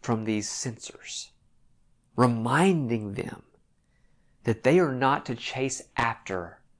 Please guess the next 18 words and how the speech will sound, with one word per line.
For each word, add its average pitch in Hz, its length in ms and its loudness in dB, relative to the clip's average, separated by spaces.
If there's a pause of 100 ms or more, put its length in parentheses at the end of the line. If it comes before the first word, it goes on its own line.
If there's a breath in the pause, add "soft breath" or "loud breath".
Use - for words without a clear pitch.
(500)
rebellious 113 840 0 (400)
people. - 500 -14 (1300)
They 202 160 8
are 220 140 10
not 185 260 8
to 156 80 2
follow 170 560 8
after 151 320 8
smooth 190 540 4
talkers 139 560 6 (180 loud breath)
or 131 120 6
who 147 260 4
are 127 100 8
trying 180 380 8
to 151 40 10
hijack 156 760 6
God's 131 280 8
plan. 113 520 -2